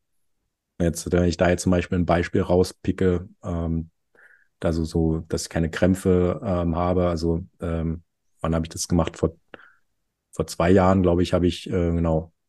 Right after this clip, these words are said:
eine siebzig Kilometer Wanderung durchs Riesengebirge gemacht mit einem Kumpel zusammen. Und da sind wir quasi an einem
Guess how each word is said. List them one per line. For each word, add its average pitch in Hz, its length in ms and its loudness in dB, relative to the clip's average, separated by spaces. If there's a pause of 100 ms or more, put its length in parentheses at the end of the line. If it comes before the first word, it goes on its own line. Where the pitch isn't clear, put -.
eine 87 140 2
siebzig 101 360 4
Kilometer 92 480 4
Wanderung 90 360 4
durchs 87 240 -4
Riesengebirge 101 600 2
gemacht 98 380 2
mit 92 80 2
einem 92 120 0
Kumpel 110 300 2
zusammen. 104 460 0 (760)
Und 87 100 0
da 85 60 2
sind 92 120 4
wir 98 140 6
quasi 95 340 6
an 90 160 4
einem 95 640 2